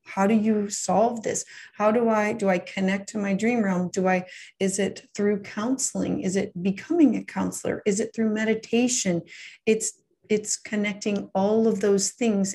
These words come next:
into, uh, it's revisiting old patterns. Why do I have that old pattern? Where did it come from? How do I release it? There's karma. Removing.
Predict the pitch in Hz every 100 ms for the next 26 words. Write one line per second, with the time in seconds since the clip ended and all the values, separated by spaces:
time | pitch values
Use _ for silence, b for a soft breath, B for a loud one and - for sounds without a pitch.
0 | - 202 196 196 - 208 196 190 185 -
1 | B B B - 190 185 190 202 - 214
2 | 202 226 196 180 180 - - 214 202 214
3 | 220 202 185 - - 180 185 196 202 202
4 | 220 208 202 180 175 180 180 170 175 170
5 | 180 202 208 220 214 202 - B B 180
6 | 185 196 196 214 208 226 220 - - -
7 | 185 185 - - 240 233 190 156 B B
8 | _ _ _ _ - _ _ 220 220 220
9 | 185 170 180